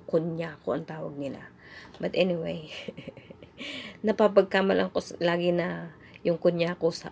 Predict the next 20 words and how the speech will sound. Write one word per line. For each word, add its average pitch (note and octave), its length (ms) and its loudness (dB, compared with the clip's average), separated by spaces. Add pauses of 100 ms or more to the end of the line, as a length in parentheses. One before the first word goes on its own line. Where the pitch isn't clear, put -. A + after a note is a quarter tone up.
unyaki. D#3+ 720 -2 (160)
Yung F3 240 2
unyaki, F3 480 0
alam E3 240 -2
nyo E3+ 160 0
na F#3 80 -6
po, - 240 -8 (160)
Italian F3 480 -2
pasta. - 480 -10 (160)
Anyway, F3 400 4 (880)
<laughs> - 800 -10
yun. D#3+ 400 4 (880)
So, D3+ 320 0
nagsasama-sama D#3+ 720 2
na D#3+ 80 4
sa - 160 0
utak D#3 240 0
ko - 20 0
yung D#3 220 -2
mga D#3 320 0